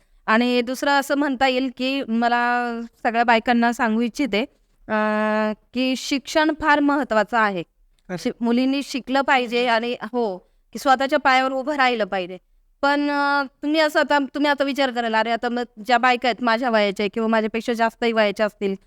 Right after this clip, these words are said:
Speaker 1: किंवा काय असते, त्यांचं शिक्षण नाहीये. मग तो पण त्यांनी न्यूनगंड बाहेर काढला. पण तुमच्यात जी कला कौशल्य आहे,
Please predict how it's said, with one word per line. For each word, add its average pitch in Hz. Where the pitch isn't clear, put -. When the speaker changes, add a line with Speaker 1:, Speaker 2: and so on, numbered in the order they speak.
Speaker 1:
किंवा 233
काय 220
असते, 202
त्यांचं 233
शिक्षण 277
नाहीये. 208
मग 233
तो 285
पण 311
त्यांनी 294
न्यूनगंड 277
बाहेर 247
काढला. 233
पण 202
तुमच्यात 254
जी 262
कला 262
कौशल्य 240
आहे, 220